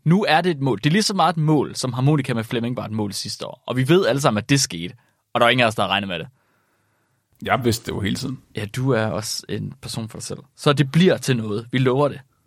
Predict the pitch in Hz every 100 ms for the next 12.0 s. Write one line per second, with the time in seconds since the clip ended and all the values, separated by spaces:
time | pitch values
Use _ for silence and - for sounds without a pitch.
0 | _ _ _ _ _ _ _ _ _ _
1 | - 123 139 156 - _ _ _ _ _
2 | _ _ _ _ _ - 131 - 127 110
3 | 127 117 117 123 117 123 107 104 - 110
4 | - 117 - _ _ _ _ _ _ _
5 | - - 98 98 95 90 98 131 107 113
6 | 107 147 156 107 110 127 113 98 98 98
7 | - - 139 143 107 104 110 98 123 131
8 | - 104 107 117 - 107 92 87 - -
9 | 117 107 110 113 _ - - - - -
10 | - - _ _ _ _ _ _ _ -
11 | _ _ _ _ - 101 92 95 -